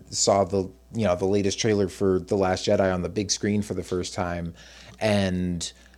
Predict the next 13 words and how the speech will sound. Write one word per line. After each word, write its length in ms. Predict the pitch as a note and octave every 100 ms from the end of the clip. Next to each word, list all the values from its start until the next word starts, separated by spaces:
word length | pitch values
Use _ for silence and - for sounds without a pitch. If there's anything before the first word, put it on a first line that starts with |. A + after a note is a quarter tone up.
| - _ _ - _ -
I 200 | - A#2
was, 340 | G#2+ G#2+ F#2+
like, 580 | G2+ G2 F#2+ - - - - - _ _ _ _ - - -
way 400 | G2+ B2 A#2+ A#2
more 280 | A2+ G#2+
hyped 320 | - A2+ G#2 -
than 140 | G2
I 80 | F2+
thought 220 | G#2+ F2+
I 60 | E2+
would 180 | F2+ F2
be. 220 | E2+ - - - - - - - -
Um, 680 | A2 G2+ F#2+ F2 F2 E2+ E2+